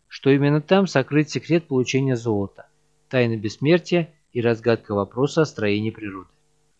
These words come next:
Мур поддерживал ньютоновскую идею всеобщей трансмутации, перехода элементов друг в друга и поиски им философского камня в процессе алхимических экспериментов. Но Мур категорически отрицал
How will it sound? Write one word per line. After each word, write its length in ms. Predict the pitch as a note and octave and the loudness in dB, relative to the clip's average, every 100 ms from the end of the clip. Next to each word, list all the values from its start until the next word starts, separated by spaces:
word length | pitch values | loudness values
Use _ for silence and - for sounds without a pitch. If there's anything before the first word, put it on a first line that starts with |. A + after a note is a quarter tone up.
| - | 0
Мур 200 | F3 A3+ | 2 2
поддерживал 720 | D#3+ D#3 D3 D#3 A#2 A2+ A2+ | 2 2 4 4 4 2 2
ньютоновскую 720 | C#3 C#3+ B2+ A#2 - B2 C3 | 2 0 0 -4 -4 -4 -2
идею 300 | F3 G#3 G3 | 0 0 0
всеобщей 600 | - - D3+ D#3 D#3+ D#3+ | -4 -2 4 4 2 -4
трансмутации, 880 | D3+ C#3+ - D3+ C#3+ A2 - G2+ _ _ _ _ | 0 -2 -2 -2 0 0 -2 -20 _ _ _ _
перехода 520 | B2 B2 B2 E3 D#3 | -2 -2 0 -2 0
элементов 580 | A#2+ G#2+ C#3 E3 E3 C#3+ | -2 0 0 0 0 -4
друг 240 | A2+ A#2+ A2 | -4 -6 -6
в 80 | |
друга 400 | A2+ A2 G2 - _ _ _ _ _ _ - | -6 -6 -6 -14 _ _ _ _ _ _ -14
и 80 | |
поиски 500 | G#2+ E3 G#3 - - | -4 4 4 2 -4
им 320 | C#3 D3 B2+ G#2+ | -10 -4 -4 -2
философского 720 | B2 A#2+ - D#3 - A#2+ G#2+ | 0 0 2 -2 0 -6 -2
камня 460 | D3+ F3+ F3+ E3+ _ _ | 2 2 2 0 _ _
в 80 | _ | _
процессе 540 | C3 B2 - D#3 D#3+ | -2 -2 2 0 2
алхимических 600 | D3+ - A2 A2 - A#2+ | 0 0 -6 -4 -6 -10
экспериментов. 720 | A#2 - C3 A#2+ A2 G2 F#2 _ _ _ _ _ _ - | -14 -12 -6 -4 -2 -4 -8 _ _ _ _ _ _ -8
Но 200 | A#2+ C3+ | -2 2
Мур 260 | E3 G#3+ - _ _ | 4 2 0 _ _
категорически 760 | C#3 C3+ D#3 E3+ E3 C3 - A#2+ | -4 -2 4 4 4 0 0 0
отрицал 640 | A#2+ C3 C3 F3 G3 | 0 -6 -2 0 0